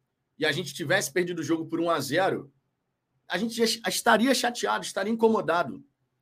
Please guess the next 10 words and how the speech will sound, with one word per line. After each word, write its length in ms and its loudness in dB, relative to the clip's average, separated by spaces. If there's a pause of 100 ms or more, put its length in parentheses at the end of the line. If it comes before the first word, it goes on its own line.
(400)
Mas 140 -4
quando 220 0
você 280 2
soma 680 -2
uma 180 0
derrota 580 2
na 120 -6
circunstância 760 -6
que 120 -6
foi, 480 4